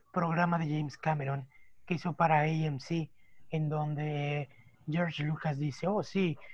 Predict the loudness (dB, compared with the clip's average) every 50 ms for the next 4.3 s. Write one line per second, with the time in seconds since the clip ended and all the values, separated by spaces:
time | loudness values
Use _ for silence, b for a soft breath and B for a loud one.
0 | B B B 0 0 2 2 2 0 0 0 0 0 0 -2 -2 -2 -4 -10 -12
1 | -12 -12 -12 -8 -4 0 0 0 0 0 0 0 0 0 0 -2 -4 -2 0 0
2 | 0 2 4 4 6 6 4 4 0 -6 -12 -14 -8 -4 -2 -2 -2 -2 b b
3 | b b b b -6 -6 -4 0 0 0 2 2 2 0 0 0 0 2 4 4
4 | 4 4 2 -2 -2